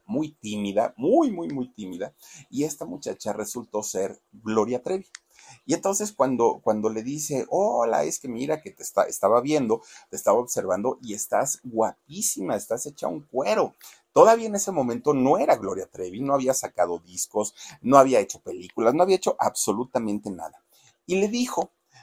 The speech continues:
"Oye, es que fíjate que yo conozco a un cazatalentos, y es un cazatalentos muy bueno, que si yo te llevo con él, bueno, él te puede convertir en una estrella, te puede, eh, llevar a la fama internacional".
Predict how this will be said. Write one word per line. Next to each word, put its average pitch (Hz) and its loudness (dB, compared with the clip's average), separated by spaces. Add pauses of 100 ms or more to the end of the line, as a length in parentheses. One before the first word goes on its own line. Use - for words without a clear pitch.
"Oye, 147 2
es 143 -4
que - -14
fíjate 135 -4
que 101 -10
yo 104 -6
conozco 120 -2
a 87 2
un 90 -6
cazatalentos, 127 -6 (340)
y 120 -4
es 175 -2
un 247 -6
cazatalentos 95 -6
muy 208 0
bueno, 143 -4 (300)
que 139 -6
si 123 0
yo 170 4
te 233 -6
llevo 156 0
con 101 -2
él, 107 -2
bueno, 123 2 (240)
él 180 6
te 123 2
puede 160 0 (240)
convertir 101 -2
en 156 -2
una 143 -2
estrella, 101 0
te 98 -4
puede, 110 0 (120)
eh, 92 -4
llevar 95 4
a 120 6
la 127 0
fama 117 0
internacional". 117 -2